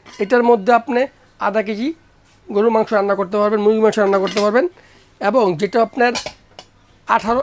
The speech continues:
আঠারো সিএম, এটার মধ্যে দেড় কেজি, বিশ সিএম, দুই কেজি, চব্বিশ সিএম আড়াই কেজি, ছাব্বিশ সিএম তিন কেজি, এগুলো হচ্ছে আপনি মাংস রান্না করতে পারবেন। আর যদি আপনি রাইস করতে পারেন, রাইস করতে চান, তাহলে আপনার আড়াইশো গ্রাম, চারশো গ্রাম,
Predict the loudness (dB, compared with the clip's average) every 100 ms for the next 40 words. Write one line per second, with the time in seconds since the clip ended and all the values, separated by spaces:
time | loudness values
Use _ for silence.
0 | -2 -2 2 0 0 0 0 -2 _ _
1 | -2 2 2 2 0 0 -4 -2 -6 -8
2 | _ -12 -4 -4 -4 0 0 0 -4 _
3 | _ -10 -4 -2 2 2 0 -4 _ _
4 | -2 -2 0 -4 -2 0 0 2 2 0
5 | -2 -4 -6 -8 _ -8 -6 -4 -6 -6
6 | -4 -4 -2 -2 0 -2 -6 -12 _ -10
7 | -4 2 2 2 -2 -2 0 0 0 -2
8 | -2 -4 -6 -8 -6 -8 -12 -20 -8 -4
9 | -2 0 0 2 0 -2 -6 -2 0 0
10 | -2 _ _ _ -2 -2 -6 -6 -2 -2
11 | -2 _ _ -4 0 0 0 0 0 _
12 | _ _ _ 0 2 2 2 2 2 -2
13 | _ _ _ _ _ _ 0 0 0 2
14 | 4 2 0